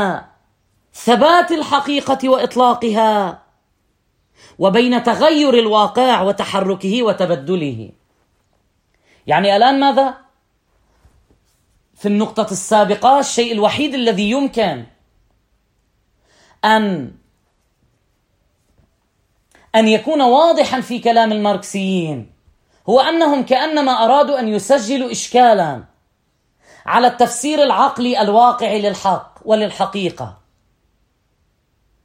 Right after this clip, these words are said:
ما هو هذا الإشكال؟ أن الحقيقة لا يمكن أن تكون حقيقة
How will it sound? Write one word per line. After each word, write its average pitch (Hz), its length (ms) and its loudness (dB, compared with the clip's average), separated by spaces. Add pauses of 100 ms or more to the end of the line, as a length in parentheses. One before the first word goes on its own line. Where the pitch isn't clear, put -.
(460)
ما 262 120 2
هو 330 200 6
هذا 302 280 4
الإشكال؟ 269 520 -2 (680)
أن 196 160 -2
الحقيقة 190 1080 0 (680)
لا 226 260 4
يمكن 240 500 -2
أن 202 220 -6
تكون 196 400 -4
حقيقة 220 920 -2